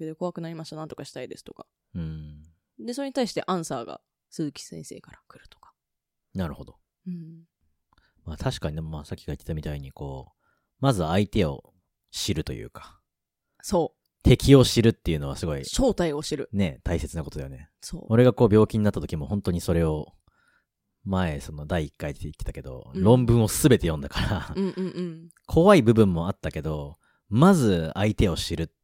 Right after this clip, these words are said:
Speaker 1: うんうん。
Speaker 2: そうすると怖くなくなる部分っていうのもいっぱいあるよね。
Speaker 1: うんうんうんうんうん。
Speaker 2: それはすごく大切だよね。だからそのさっきの言ってた十分でじゃあ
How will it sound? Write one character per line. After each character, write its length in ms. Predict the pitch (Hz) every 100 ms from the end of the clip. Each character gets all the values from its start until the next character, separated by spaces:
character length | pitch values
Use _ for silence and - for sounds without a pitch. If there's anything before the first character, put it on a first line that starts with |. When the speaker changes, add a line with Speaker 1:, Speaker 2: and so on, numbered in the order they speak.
| _ _
Speaker 1:
う 60 | 180
ん 40 |
う 20 | 180 165 160 165
ん。 40 |
Speaker 2:
そ 140 | 160
う 20 | 170
す 100 | 190
る 80 |
と 240 | 175 180 113
怖 240 | - 160
く 80 | -
な 140 | 82
く 80 | 92
な 80 | 90
る 80 | 85
部 100 | 80
分 140 | 76
っ 20 |
て 80 | -
い 20 |
う 20 | 123
の 40 |
も 40 | 135
い 60 |
っ 40 | 151
ぱ 140 | - 156
い 20 |
あ 80 | 135
る 200 | 123 -
よ 60 | 202
ね。 40 |
Speaker 1:
う 0 |
ん 0 |
う 120 | 190
ん 20 |
う 40 | 180
ん 480 | 185 170 165 175 170
う 40 | 165
ん 40 |
う 20 |
ん。 20 | 160
Speaker 2:
そ 140 | 120
れ 40 |
は 60 | 113
す 140 | -
ご 100 | 98
く 80 | 90
大 160 | 67 67
切 160 | -
だ 60 | 69
よ 60 | 62
ね。 120 | - _ _ _ _ _ _ _
だ 100 | 156
か 40 | 120
ら 0 |
そ 100 | 151
の 80 |
さ 120 | 143 208
っ 20 |
き 100 | 139
の 120 | 95
言 80 | 90
っ 20 |
て 100 | -
た 100 | 92
十 180 | 76 175
分 360 | 180 - 107 82
で 120 | 76
じ 100 | 90
ゃ 240 | 78 71
あ 200 | 67 -